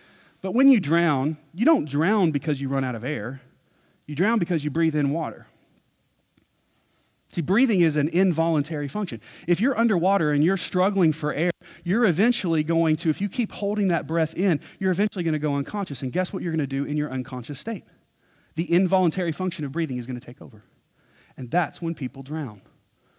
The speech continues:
That's when the harmful thing takes over. This is a great illustration and understanding of idolatry and the effects of all these things around us that we hold so important. We are all involuntary worshipers. We will worship something. We were wired for it.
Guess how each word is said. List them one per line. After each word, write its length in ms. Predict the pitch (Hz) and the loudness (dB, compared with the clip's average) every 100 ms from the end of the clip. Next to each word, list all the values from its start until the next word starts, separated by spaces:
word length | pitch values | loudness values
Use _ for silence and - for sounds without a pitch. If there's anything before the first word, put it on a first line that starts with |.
| - | -2
That's 220 | 160 - | -2 0
when 100 | 160 | -2
the 60 | 151 | -2
harmful 440 | - 156 143 156 | -4 -4 -4 -6
thing 260 | - 127 127 | -8 -8 -8
takes 280 | - 120 - | -10 -14 -10
over. 280 | 165 120 104 - - - - | -10 -10 -14 -20 -20 -18 -6
This 160 | 175 | -4
is 100 | 165 | -4
a 60 | 170 | -6
great 260 | 135 180 | -2 0
illustration 680 | 185 175 - - 165 175 151 | 0 -2 -4 -4 -4 -2 -2
and 100 | 143 | -2
understanding 580 | 143 143 - 160 165 147 | -2 -4 -6 -4 -2 -2
of 120 | 127 | -2
idolatry 640 | 123 120 139 151 135 - 123 | -6 -6 -6 -6 -8 -10 -10
and 100 | 117 | -8
the 120 | 120 | -10
effects 580 | 117 - 175 147 - - - - - | -10 -4 -2 -2 -6 -18 -20 -20 -6
of 240 | 131 131 - | -4 -4 -4
all 200 | 135 165 | -4 -2
these 220 | 160 151 | -2 -4
things 300 | - 156 151 | -2 0 0
around 340 | 135 135 151 143 | -2 -4 -2 -4
us 140 | 120 | -6
that 120 | 139 | -8
we 120 | 139 | -6
hold 300 | 139 - 139 123 | -6 -6 -8 -8
so 180 | 123 | -8
important. 460 | 113 120 165 127 110 - - - | -8 -8 -8 -10 -12 -16 -20 -2
We 280 | 147 165 180 | 2 2 0
are 180 | 151 147 - | -2 -4 -2
all 320 | 160 156 135 - | 0 2 0 -2
involuntary 960 | 147 156 139 139 147 143 - 131 131 | 0 0 0 -2 -2 -2 -4 -6 -6
worshipers. 560 | 123 135 143 123 120 113 | -6 -6 -8 -10 -12 -12
We 200 | 127 139 | -6 -6
will 300 | 127 147 165 | -2 0 0
worship 540 | 139 139 139 - 120 | -2 -6 -6 -10 -14
something. 420 | - 131 120 107 113 | -10 -8 -8 -12 -10
We 100 | 120 | -8
were 140 | 123 | -8
wired 580 | 120 127 135 160 131 113 | -10 -12 -10 -8 -8 -10
for 240 | - 95 | -16 -20
it. 140 | - | -20